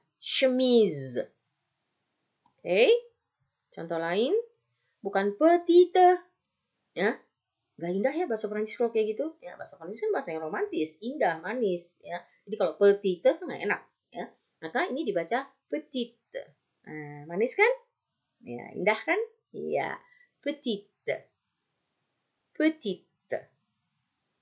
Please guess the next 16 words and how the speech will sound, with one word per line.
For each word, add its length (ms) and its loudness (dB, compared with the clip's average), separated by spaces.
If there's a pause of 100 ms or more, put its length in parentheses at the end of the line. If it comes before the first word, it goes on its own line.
(120)
Oke. 480 -4 (1120)
Kalau 560 4
si 240 -2
E 160 8
ini 240 0
ada 240 2
contrengnya 640 0
di 80 2
atas 400 -6
kayak 240 -6
gini, 400 -12 (240)
ini 240 -6
namanya 640 -6
aksang 480 -4
tegu. 480 0 (640)
Ya. 240 -4